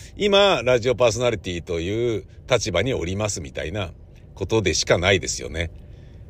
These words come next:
で、レギュラーがあるから、で、それだけで食ってるから、ラジオパーソナリティっていうことになってるけど、まあ、偶然それが長く続いてるだけですね、みたいな、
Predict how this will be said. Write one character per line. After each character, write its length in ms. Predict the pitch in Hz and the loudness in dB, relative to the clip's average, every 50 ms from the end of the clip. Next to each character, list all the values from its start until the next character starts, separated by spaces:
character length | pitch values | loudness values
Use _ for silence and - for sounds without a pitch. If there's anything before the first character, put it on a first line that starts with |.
| - - - | -12 -4 0
で、 300 | 107 104 101 98 95 98 | 2 2 4 2 2 2
レ 100 | 107 104 | 2 2
ギ 100 | 107 127 | 4 6
ュ 20 | |
ラ 160 | 131 127 123 | 6 6 8
ー 20 | 120 | 8
が 100 | 127 139 | 6 6
あ 60 | 147 | 4
る 120 | 143 123 | 4 2
か 140 | 95 127 123 | 2 4 6
ら、 300 | 143 170 170 143 110 101 | 6 8 8 6 4 2
で、 100 | 98 98 | 0 -2
そ 120 | - 127 | 0 2
れ 60 | 120 120 | 2 2
だ 80 | 127 | 2
け 60 | 127 | 2
で 60 | 131 98 | 0 -2
食 120 | - 123 | -2 -4
っ 20 | |
て 120 | 107 - 147 | -4 -2 0
る 100 | 135 123 | 2 4
か 100 | 160 175 | 6 6
ら、 100 | 180 156 | 6 6
ラ 160 | 123 110 98 | 6 4 4
ジ 80 | 85 107 | 2 0
オ 60 | 92 | 0
パ 80 | 104 | 0
ー 60 | 98 90 | 0 0
ソ 80 | 113 | -2
ナ 60 | 110 92 | -4 -4
リ 40 | 80 | -4
テ 140 | - 131 | -4 -4
ィ 40 | 127 | -4
っ 20 | 101 | -4
て 100 | 101 95 | -6 -6
い 20 | |
う 40 | 82 | -6
こ 100 | - 95 | -6 -6
と 100 | 87 104 | -6 -6
に 140 | 92 85 82 | -6 -6 -4
な 140 | 87 101 113 | -4 -4 -4
っ 20 | |
て 100 | - - 80 | -4 -6 -12
る 100 | 76 - | -10 -6
け 180 | - 151 147 | -4 -2 0
ど、 320 | 131 160 170 139 98 85 - - - - - - - - | 4 4 4 4 4 0 -4 -12 -20 -20 -20 -20 -10 -6
ま 80 | 123 110 | -4 -4
あ、 40 | 92 | 0
偶 220 | 92 147 175 190 | 2 2 4 4
然 200 | 180 190 185 170 | 6 4 4 6
そ 100 | 165 185 | 6 4
れ 80 | 175 190 | 6 6
が 100 | 202 175 | 6 8
長 180 | 156 151 139 110 | 8 8 6 6
く 100 | 101 95 | 4 -2
続 200 | - 95 95 98 | -4 -4 -4 -4
い 60 | 95 | -4
て 100 | 87 107 | -2 -2
る 60 | 98 | 2
だ 140 | 92 95 95 | 2 2 2
け 100 | 95 90 | 0 -2
で 60 | 85 | -6
す 100 | - - | -8 -6
ね、 140 | 90 95 90 | -6 -6 -6
み 80 | 87 | -6
た 120 | - - - | -8 -8 -6
い 60 | 80 | -4
な、 220 | 104 101 82 - | -4 -4 -4 -6